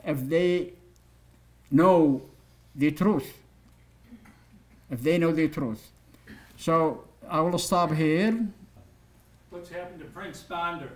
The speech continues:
Speaker 1: What happened to Prince Bandar? That's a good question. He's under house arrest, actually. He cannot leave the country. His daughter is the ambassador now. His daughter is the Saudi ambassador to Washington, D C. But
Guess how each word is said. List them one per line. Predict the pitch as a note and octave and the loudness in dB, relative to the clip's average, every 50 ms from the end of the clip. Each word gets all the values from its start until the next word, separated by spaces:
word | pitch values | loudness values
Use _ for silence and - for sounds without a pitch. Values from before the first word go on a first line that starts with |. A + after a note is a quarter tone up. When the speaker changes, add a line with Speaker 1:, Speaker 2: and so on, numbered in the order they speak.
| - - _ - - - - - - - - - | -20 -20 _ -20 -20 -20 -20 -20 -20 -20 -14 -2
Speaker 1:
What | A#3 F#3 F#3+ | 0 0 4
happened | G#3 A#3+ C4 B3+ A#3+ A#3 | 6 6 6 8 8 8
to | B3+ | 8
Prince | A3+ A3+ G#3+ - | 8 6 4 4
Bandar? | A#3+ A#3 G#3 G3 G3+ | 4 4 6 4 4
That's | A3 G3+ A3 | 4 4 4
a | A3+ | 4
good | A3 A#3 A3 A3 | 6 4 4 6
question. | A#3 B3+ B3 - G3+ F3 F3+ | 6 4 4 4 4 4 6
He's | G3 A#3 A#3 G3+ | 8 8 8 6
under | A3 A3+ A3 G#3 | 6 6 6 6
house | F#3 G#3+ G#3+ G3 - | 6 6 6 6 6
arrest, | G#3 A3+ A#3+ A#3+ - - - | 4 4 4 4 2 2 2
actually. | F3+ F3 E3+ - E3+ C#3+ B2 A#2+ A2+ - - - - - - - - - - - - - - - - - | 0 0 0 -2 -4 -2 -2 -4 -6 -10 -16 -20 -20 -20 -20 -20 -20 -20 -20 -20 -20 -20 -20 -20 -10 0
He | - F#3 F3+ | 2 2 4
cannot | F#3+ G#3 A3 A3 G#3 G#3 | 6 6 4 6 4 4
leave | G#3+ G#3+ F#3 | 4 2 2
the | F#3+ G3 | 2 0
country. | - G3+ F3 D#3 D#3+ E3 E3+ F#3+ A3 G3+ G#3 - - - - - - - - - - | 0 2 0 0 0 0 0 0 0 0 -2 -4 -12 -18 -20 -20 -20 -20 -20 -18 -6
His | - F#3+ F#3+ F3 D#3+ | -2 0 0 2 4
daughter | D#3+ A#3 B3 A#3 A3+ A3+ G#3 | 6 6 6 8 6 6 4
is | G3+ F#3 | 4 2
the | F3+ F#3+ G3 | 2 2 2
ambassador | G3 F#3+ G3 G3+ G3 F#3 F3+ E3 D#3 D3+ | 2 4 4 4 4 2 0 0 -2 0
now. | C#3 C#3 C#3+ C3 A#2 A2 - - - - - - - - - - - - - - - - - - - - - - - - - - - - - - - | 0 0 0 -2 -2 -6 -10 -18 -20 -20 -20 -20 -20 -20 -20 -20 -20 -20 -20 -20 -20 -20 -20 -20 -20 -20 -20 -20 -20 -20 -20 -20 -20 -20 -20 -12 -4
His | D3 E3+ E3 C#3+ | -2 -2 -2 0
daughter | C3+ F#3+ G3 G3+ G3+ G#3 A3 A#3 G#3 F3+ - - - - - - - - - - D#3 | 4 4 4 6 6 6 4 4 4 -2 -6 -12 -20 -20 -20 -20 -20 -20 -12 -6 -4
is | C#3 C#3 | -4 -2
the | D#3+ E3 | -2 -2
Saudi | E3 - F#3+ E3+ G3 G3+ F#3 F#3+ F#3+ | 0 0 2 2 2 2 2 2 2
ambassador | F#3+ F#3+ F#3 F3+ G3 F3+ F#3+ F#3 F#3 F3 E3+ | 2 2 4 2 2 2 2 2 2 2 0
to | E3+ F#3 | 0 -2
Washington, | F3 E3+ E3+ E3+ E3+ F#3 E3 D#3 F3 E3+ E3 | 0 0 0 0 0 0 -2 0 0 -2 0
D | D#3 E3 D3+ | 0 0 -2
C. | D#3 - F3 B2 - - - - - - - - - - - - - - _ - - - | 0 0 -2 -2 -2 -6 -14 -20 -20 -20 -20 -20 -20 -20 -20 -20 -20 -20 _ -20 -16 -6
But | C3 D#3 F#3+ A3 F#3+ | 0 2 4 4 2